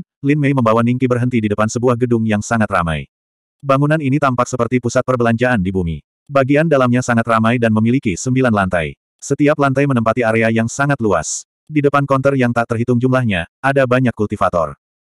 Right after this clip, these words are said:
Di depan konter yang tak terhitung jumlahnya, ada banyak kultivator. "Senior, lantai pertama hingga ketiga pavilion Chow Phoenix menjual pil obat, lantai empat hingga enam menjual harta sihir, lantai tujuh menjual berbagai bahan roh alkimia,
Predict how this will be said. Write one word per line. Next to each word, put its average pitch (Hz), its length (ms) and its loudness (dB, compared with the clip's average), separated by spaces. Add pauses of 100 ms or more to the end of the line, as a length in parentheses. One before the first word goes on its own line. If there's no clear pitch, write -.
(200)
Di 151 160 -2
depan 139 240 2
konter 135 320 2
yang 120 160 2
tak 117 160 -2
terhitung 117 300 0
jumlahnya, 123 480 0 (160)
ada 139 240 2
banyak 123 260 2
kultivator. 90 600 -2 (1120)
"Senior, 131 580 0 (260)
lantai 143 260 2
pertama 139 320 0
hingga 123 160 0
ketiga 117 300 0
pavilion 113 340 0
Chow 127 240 0
Phoenix 127 320 -4
menjual 101 320 0
pil 113 160 0
obat, 117 240 2 (240)
lantai 127 300 2
empat 127 180 -2
hingga 107 240 0
enam 110 160 2
menjual 101 240 0
harta 113 240 -2
sihir, 117 400 0 (160)
lantai 139 320 2
tujuh 131 160 2
menjual 104 240 2
berbagai 98 320 0
bahan 101 240 0
roh 117 160 -2
alkimia, 131 480 0